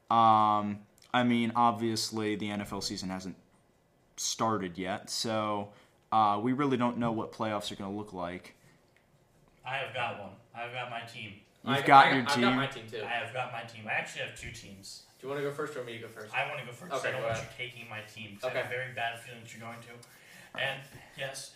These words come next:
Speaker 2: there is bias in this,
Speaker 3: Oh, here we
Speaker 2: but
Speaker 3: go.
Speaker 2: the
Speaker 1: Arizona
Speaker 2: roster is
Speaker 1: Cardinals.
Speaker 2: pretty, the roster is pretty prime for something like that to happen. And that is, yes, like Todd said, the Arizona Cardinals. I mean, let's be real here. Kyler Murray coming into a sophomore season.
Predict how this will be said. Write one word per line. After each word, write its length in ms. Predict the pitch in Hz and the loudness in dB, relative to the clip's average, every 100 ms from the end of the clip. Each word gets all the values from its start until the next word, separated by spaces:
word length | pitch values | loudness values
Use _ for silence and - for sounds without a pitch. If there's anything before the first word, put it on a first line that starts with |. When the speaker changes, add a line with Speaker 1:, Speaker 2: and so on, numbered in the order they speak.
| - | -10
Speaker 2:
there 160 | 143 151 | -6 -4
is 160 | 165 - | -6 -4
bias 540 | 131 120 110 113 - | -2 0 -2 -8 -14
in 60 | 113 | -14
this, 200 | 113 - | -14 -14
Speaker 3:
Oh, 60 | 107 | -14
here 40 | 107 | -6
we 60 | |
Speaker 2:
but 240 | - 143 - | -2 0 -2
Speaker 3:
go. 240 | 101 - | -8 -10
Speaker 2:
the 180 | 151 143 | -8 2
Speaker 1:
Arizona 480 | 135 123 123 123 123 | 4 4 2 0 0
Speaker 2:
roster 40 | |
is 40 | 123 | 2
Speaker 1:
Cardinals. 500 | 120 117 131 135 - | 2 2 0 -2 -2
Speaker 2:
pretty, 440 | 151 147 139 127 - - - 135 | -2 -4 -6 -10 -18 -20 -18 -14
the 120 | 135 | -8
roster 580 | 131 135 160 - - - | -4 -2 -4 -6 -12 -12
is 80 | - | -12
pretty 340 | - 156 139 - | -12 -10 -10 -10
prime 480 | 151 143 131 113 113 | -6 -4 -4 -6 -12
for 80 | 127 | -14
something 380 | - 131 120 120 | -10 -10 -10 -14
like 140 | 113 | -10
that 200 | 120 120 | -8 -8
to 60 | 117 | -10
happen. 500 | 120 120 113 104 98 - - | -8 -8 -8 -14 -18 -20 -14
And 100 | 123 | -8
that 160 | 139 143 139 | -6 -6 -8
is, 140 | 131 | -8
yes, 260 | 127 110 - | -6 -6 -8
like 160 | 123 - | -12 -8
Todd 240 | - - | -6 -4
said, 240 | - 117 113 | -6 -10 -10
the 100 | 104 | -10
Arizona 360 | 113 117 110 104 | -10 -12 -14 -14
Cardinals. 400 | 131 110 101 113 | -14 -14 -14 -12
I 80 | 131 | -12
mean, 100 | 127 | -10
let's 140 | 135 - | -12 -12
be 120 | 110 | -14
real 240 | 107 160 - | -8 -6 -8
here. 160 | 92 - _ _ _ _ _ _ | -14 -20 _ _ _ _ _ _
Kyler 340 | - 143 131 123 | -8 -4 -4 -6
Murray 220 | 131 123 - | -8 -10 -10
coming 200 | 127 120 | -10 -10
into 140 | 117 | -14
a 40 | 107 | -14
sophomore 480 | 120 120 113 117 113 | -10 -10 -10 -14 -16
season. 480 | - 123 123 117 | -14 -14 -14 -16